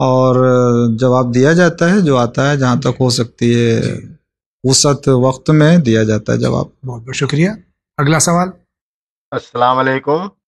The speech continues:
Speaker 3: मेरा नाम सैयद रियाज हुसैन जाफरी, मैं नागपुर शहर से बोल रहा हूँ।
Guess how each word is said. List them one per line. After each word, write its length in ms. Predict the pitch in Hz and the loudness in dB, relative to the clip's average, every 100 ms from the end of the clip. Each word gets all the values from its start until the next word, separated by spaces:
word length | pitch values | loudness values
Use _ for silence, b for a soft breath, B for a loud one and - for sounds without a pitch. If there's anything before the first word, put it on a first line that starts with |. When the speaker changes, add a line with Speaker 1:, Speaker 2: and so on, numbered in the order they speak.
| - | -10
Speaker 3:
मेरा 180 | 113 117 | -2 0
नाम 320 | 117 117 113 | 2 0 -2
सैयद 400 | 107 - 107 110 | -6 -6 -2 -2
रियाज 240 | 101 110 107 | 0 -2 -2
हुसैन 300 | 98 110 101 | -6 -8 -4
जाफरी, 360 | 107 107 135 | -4 -4 -4
मैं 120 | 131 117 | -2 -2
नागपुर 360 | 104 - 110 | -2 -2 -6
शहर 240 | - 107 104 | -2 -2 -2
से 140 | - | -2
बोल 140 | 135 | -2
रहा 100 | 131 | -2
हूँ। 80 | 92 | -4